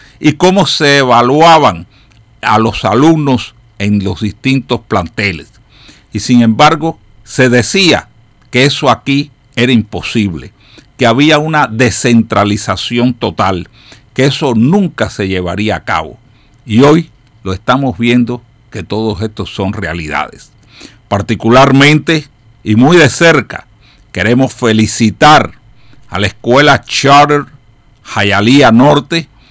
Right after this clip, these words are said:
situada en el treinta y cinco cero cero West de la calle ochenta y ocho, en nuestra querida ciudad de Hialeah, que obtuvo categoría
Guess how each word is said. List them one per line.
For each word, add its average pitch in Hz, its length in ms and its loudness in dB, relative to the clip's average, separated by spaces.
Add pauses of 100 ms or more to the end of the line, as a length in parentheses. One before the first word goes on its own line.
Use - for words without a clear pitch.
(140)
situada 151 640 2
en 156 100 -2
el 135 160 0
treinta 123 460 0
y 110 80 -4
cinco 156 600 -2
cero 147 460 0
cero 131 480 0 (460)
West 143 560 2 (340)
de 98 100 -4
la 92 200 0
calle 135 340 2
ochenta 101 480 -2
y 110 100 4
ocho, 151 460 2 (380)
en 82 100 -12
nuestra 101 340 -4
querida 120 440 0
ciudad 113 460 0
de 110 100 0
Hialeah, 113 680 2 (760)
que 127 80 0
obtuvo 131 720 2 (400)
categoría 123 1000 2